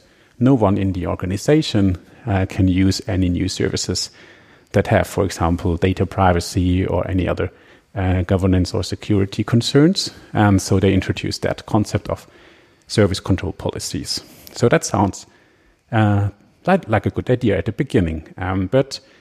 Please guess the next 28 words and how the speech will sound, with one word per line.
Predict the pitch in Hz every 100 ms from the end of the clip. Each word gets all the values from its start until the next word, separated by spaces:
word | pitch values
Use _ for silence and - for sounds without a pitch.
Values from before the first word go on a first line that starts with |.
| _ _
using | 143 143 - 120 110
the | 101 101 98 95 92 -
service | - 104 95
control | - 85 147
policies | 165 - 85 - 98 92 - - _ _ _ _ -
caused | - 95 92 - -
major | 104 -
problems, | - 90 87 101 98 107 - -
uh, | - 90 92 87
later. | - 135 - - - _
So | - 98 95 95 - -
a | 147
few, | - 156 147 -
few | - -
examples. | 120 - 92 95 - - - _ _ _ _ _ _ _ _
So | - 117 110 107 107
the | 107 110
engineers | 120 170 - 135 95 95 - - _ _ -
that | 101 -
needed | 113 107 104
to | 110
deploy | 98 90 101 92
their | 90
workloads | 101 165 - 90 85 -
to | -
A | 95
W | 90 - 95
S, | 87 120 -